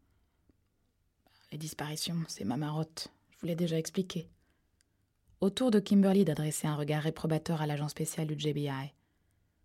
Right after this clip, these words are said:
Dinekara t'a pris pour cible à cause de ta marotte ? Qui est-ce qui est têtu, là ? C'est à peu près aussi logique que de laisser ses trophées sur le pare-brise de ma voiture.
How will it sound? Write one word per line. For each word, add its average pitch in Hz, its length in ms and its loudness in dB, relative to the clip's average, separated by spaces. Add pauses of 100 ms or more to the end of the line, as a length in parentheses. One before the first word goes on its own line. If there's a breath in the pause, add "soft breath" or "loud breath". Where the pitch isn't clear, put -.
(920)
Dinekara 208 520 8
t'a 226 140 0
pris 190 160 -2
pour 180 180 -4
cible 214 280 2
à 175 40 4
cause 180 220 0
de 170 80 0
ta 156 180 -2
marotte ? 160 640 -4 (520)
Qui - 180 2
est-ce 185 140 4
qui - 140 -6
est 147 100 -4
têtu, 170 340 0
là ? 147 200 -4 (1300)
C'est - 240 -6
à 165 60 -2
peu 185 100 2
près 202 200 2
aussi 190 260 2
logique 196 320 4
que 208 100 0
de 180 80 0
laisser 185 240 4
ses 196 140 -4
trophées 190 340 0
sur 208 160 0
le 175 80 4
pare-brise 180 360 2
de 185 80 2
ma 175 120 2
voiture. 180 500 0